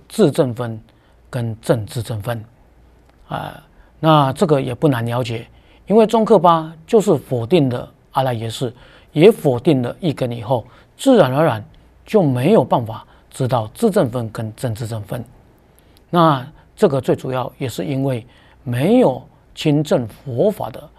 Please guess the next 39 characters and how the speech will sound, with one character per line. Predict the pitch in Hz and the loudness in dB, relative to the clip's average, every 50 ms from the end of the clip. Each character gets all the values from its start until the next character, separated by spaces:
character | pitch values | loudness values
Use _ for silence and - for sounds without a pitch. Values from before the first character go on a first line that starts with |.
| _ _ _ _ | _ _ _ _
最 | - - 147 | 0 0 0
主 | - - - 139 | 0 -2 -6 -10
要 | 123 117 | -10 -10
的 | - - | -12 -14
缘 | 139 117 117 113 | -14 -14 -8 -4
故。 | - 147 127 - - - _ _ _ _ _ _ _ _ _ _ | -2 -2 -2 -2 -6 -20 _ _ _ _ _ _ _ _ _ _
那 | - 190 196 170 | -2 0 2 2
我 | 147 | 2
们 | 139 143 143 147 143 - _ _ _ _ - | 0 -2 -4 -6 -8 -14 _ _ _ _ -16
从 | - - 143 208 240 233 | -8 -4 -2 -2 -2 -2
唯 | 175 151 147 160 214 | -2 0 2 2 2
识 | 196 - 269 240 185 170 | 2 2 2 2 2 0
圣 | - - - 233 185 160 | -2 -2 0 0 0 2
教 | 143 170 185 151 117 110 - _ _ _ _ _ _ _ _ _ _ - | 2 2 2 2 0 -2 -10 _ _ _ _ _ _ _ _ _ _ 0
或 | 220 190 | 2 2
从 | - - 151 196 196 | 2 4 2 2 2
理 | 143 127 131 | 0 -2 -4
证 | - 143 131 | -4 -6 -6
来 | 117 120 117 | -6 -8 -10
说， | - - 127 117 113 110 _ _ _ _ _ _ _ _ - | -8 -8 -8 -8 -8 -12 _ _ _ _ _ _ _ _ -6
我 | - | -4
们 | 131 131 135 | -2 0 0
都 | 135 156 | 0 0
知 | 147 - 143 | 0 0 0
道 | 135 151 131 110 110 - _ _ _ _ _ _ _ _ _ _ | 0 0 -2 -2 -4 -10 _ _ _ _ _ _ _ _ _ _
意 | - 240 202 170 | 2 4 4 4
识 | 156 - 208 160 123 107 - - _ _ _ _ _ _ _ _ _ _ _ _ _ _ _ _ _ | 4 4 2 2 2 0 -6 -14 _ _ _ _ _ _ _ _ _ _ _ _ _ _ _ _ _
必 | - 233 202 160 139 | 0 2 2 2 2
具 | - - 220 170 139 | 2 2 2 2 2
有 | 131 131 - - - | 0 -4 -8 -12 -16
自 | - - 147 135 | -8 -4 -4 -4
证 | 113 139 123 113 | -2 -4 -6 -6
分， | 104 120 110 107 107 - _ _ _ _ _ _ _ _ _ | -6 -8 -10 -10 -12 -18 _ _ _ _ _ _ _ _ _
还 | - - 143 156 | -10 -2 2 4
有 | 185 156 131 - | 4 4 4 0
正 | - - 143 123 110 | -6 -8 -8 -8 -6
自 | 127 120 | -8 -10
证 | 107 - 113 104 | -10 -10 -10 -10
分。 | 101 135 120 117 | -10 -12 -12 -14